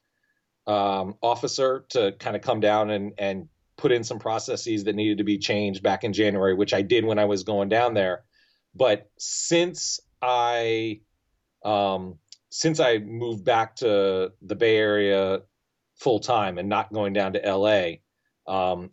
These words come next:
I would almost say that the, the title hasn't changed, but the role has changed. And now it's more, I don't know, call it director of business development than it is operations officer, because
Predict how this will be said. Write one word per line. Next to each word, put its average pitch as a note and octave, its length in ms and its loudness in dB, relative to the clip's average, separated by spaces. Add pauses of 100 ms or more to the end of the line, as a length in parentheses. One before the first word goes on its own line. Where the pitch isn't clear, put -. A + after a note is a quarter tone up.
(100)
I A#2 180 2
would B2 140 2
almost E3+ 320 2
say C3 180 0
that A2+ 160 -6
the, A#2 160 -6 (240)
the A2+ 100 -4
title G3+ 340 2
hasn't F#3+ 300 0
changed, F3+ 340 -6
but C3+ 120 -6
the A#2 80 0
role A#2 360 2
has D3+ 120 0
changed. E3 360 -4
And A#2 120 -6
now C#3 200 2
it's B2 140 -4
more, B2+ 440 4 (500)
I A#2+ 120 -4
don't A#2 100 -4
know, G#2 160 -2
call A#2+ 280 2
it G2+ 100 -6
director B2 320 0
of G#2 100 -2
business A#2+ 280 -2
development G#2+ 540 0 (220)
than G#2 200 -2
it G2 100 -2
is G2+ 480 -2 (260)
operations A#2 560 0
officer, G2 320 -4
because D3+ 320 -2